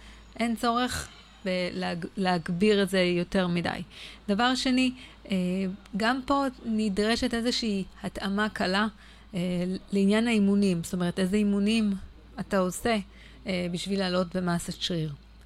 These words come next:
לא כל אימון יביא אותך לשם. זה אומר שאם אתם רוצים באמת להתאמן, אה, ולעס-, ולעלות מסת שריר, אתם צריכים ללכת על, על אימוני כוח, אוקיי? על, אה, על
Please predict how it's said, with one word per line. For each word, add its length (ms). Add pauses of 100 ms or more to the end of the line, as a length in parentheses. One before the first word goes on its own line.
לא 140
כל 160
אימון 460 (540)
יביא 300
אותך 320
לשם. 320 (460)
זה 100
אומר 180
שאם 240
אתם 160
רוצים 420
באמת 300
להתאמן, 540 (440)
אה, 220
ולעס-, 300 (180)
ולעלות 400
מסת 280
שריר, 180
אתם 180
צריכים 300
ללכת 420
על, 100 (280)
על 140
אימוני 540
כוח, 580 (140)
אוקיי? 420 (300)
על, 260
אה, 400
על 140